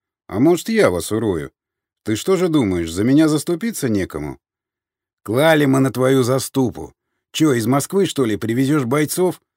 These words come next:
Ну, вези в натуре. Посмотрим, чья возьмёт. Допустим, ты и привезёшь кого. И хера? Им башлять не надо? Короче, зачем лишние базары? Давай по делу. Ладно, пять процентов скину».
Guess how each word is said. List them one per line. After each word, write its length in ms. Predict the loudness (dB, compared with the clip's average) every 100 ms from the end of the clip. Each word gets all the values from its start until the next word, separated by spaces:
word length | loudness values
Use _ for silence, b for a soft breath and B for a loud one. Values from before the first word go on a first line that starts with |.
| _ _ -8
Ну, 160 | -2
вези 280 | -2 0 0
в 60 | 0
натуре. 500 | 0 -2 -4 -4 -10 _ _ _
Посмотрим, 480 | -8 -2 -2 0 0
чья 220 | 0 0
возьмёт. 540 | 0 0 0 -2 -4 _ _ _ _ _ _ -8
Допустим, 500 | -2 0 2 0 2
ты 140 | 2
и 40 |
привезёшь 560 | 2 2 2 0 -4 -4
кого. 420 | -4 -2 -4 -6 _ _ _ -8
И 100 | -6
хера? 460 | -2 0 0 -2 _ _ _ _
Им 180 | -4 0
башлять 440 | 0 0 0 0 2
не 100 | 2
надо? 380 | 2 0 -6 -10 _ _ _ _ -8
Короче, 420 | -2 -2 -2 -2
зачем 460 | -2 -2 2 2 4
лишние 360 | 2 0 -2
базары? 560 | 0 0 0 -2 -4 -4
Давай 280 | -2 -2 0
по 160 | -2
делу. 460 | -2 -4 -6 -10 -16 _ _ _ _ _ _
Ладно, 640 | -2 0 0 -2 -4 -8 -16 _ _
пять 200 | -2 0
процентов 560 | 0 -2 0 -2 -4 -6
скину». 500 | -8 -6 -6 -8